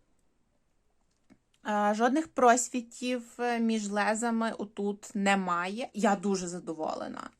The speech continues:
Ось такий вміст був у мого сліпого боксу, і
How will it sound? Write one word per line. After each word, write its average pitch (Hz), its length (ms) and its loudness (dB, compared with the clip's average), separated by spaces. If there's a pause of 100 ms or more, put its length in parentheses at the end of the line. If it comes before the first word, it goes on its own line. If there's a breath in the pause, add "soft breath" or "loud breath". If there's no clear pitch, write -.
Ось 262 200 -2
такий 208 840 -6
вміст 196 480 -4
був 180 280 -8
у 208 80 -8
мого 190 840 -4
сліпого 208 440 -4
боксу, 226 680 -4 (140)
і 202 480 -6